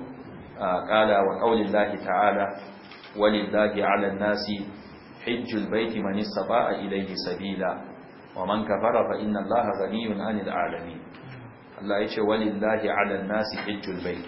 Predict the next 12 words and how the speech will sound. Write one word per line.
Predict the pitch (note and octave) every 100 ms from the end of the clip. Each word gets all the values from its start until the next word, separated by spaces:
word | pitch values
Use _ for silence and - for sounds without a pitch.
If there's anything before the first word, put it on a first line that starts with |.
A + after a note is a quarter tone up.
| - - - -
Kuma | G2 G2+
lallai | G#2 G#2 G#2+
Allah | G#2+ G#2+ F#2+
Maɗaukakin | G#2+ G2+ - F#2+ G2+
Sarki | G#2 G#2 G#2 G#2+ G#2
ya | G#2
wajabta | G#2 A2 G2+ G2 - G2+ G#2 G2
ma | F#2 - - -
mutane | G#2 A2 G#2+ G2+ G2+ G#2
aikin | A2+ G#2 F#2+
haji | A#2 A#2+ E2+
a | E2